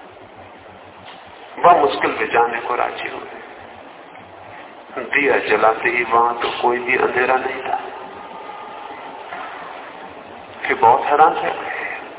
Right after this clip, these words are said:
उन्होंने कहा, "अंधेरा कहां गया?" मैंने कहा, "दिया लो हाथ में और खोजो कि कहां है अंधेरा,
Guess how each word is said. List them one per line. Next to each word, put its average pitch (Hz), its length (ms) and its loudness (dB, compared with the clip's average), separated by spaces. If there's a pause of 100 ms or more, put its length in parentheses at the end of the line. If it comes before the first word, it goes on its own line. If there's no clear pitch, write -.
(280)
उन्होंने 220 240 8
कहा, 269 160 10
"अंधेरा 165 400 8
कहां 214 260 6
गया?" 135 400 2 (360)
मैंने 143 240 6
कहा, 117 140 4
"दिया 147 340 6
लो 143 180 8
हाथ 180 240 8
में 180 220 2
और 180 340 6
खोजो 202 260 6
कि 202 160 0
कहां 196 360 4
है 185 160 -4
अंधेरा, 147 340 2